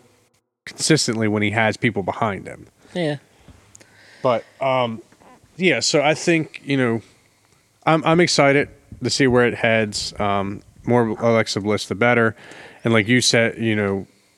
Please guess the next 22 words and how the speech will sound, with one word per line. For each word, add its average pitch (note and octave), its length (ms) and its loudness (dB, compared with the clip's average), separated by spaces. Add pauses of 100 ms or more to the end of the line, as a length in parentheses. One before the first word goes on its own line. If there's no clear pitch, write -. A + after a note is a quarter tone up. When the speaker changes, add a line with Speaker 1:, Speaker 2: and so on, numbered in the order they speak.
(360)
Speaker 1:
we, A2 220 -4
we, A2 160 -4
we G#2+ 160 -4
talked - 360 -2
about G#2 360 0
in G#2 100 -6
the G2 60 -6
past G#2 400 -2
about G2 400 -4
people G#2 260 -2
with G2+ 80 -2
injuries, G2+ 480 -2
and, F#2 320 -8
you G2 140 -8
know, F#2 160 -8
I, F#2+ 100 -8 (1400)
I B2 140 0
don't, B2 240 0
I B2 200 0
don't B2 180 2
know A#2+ 160 4
if - 160 -6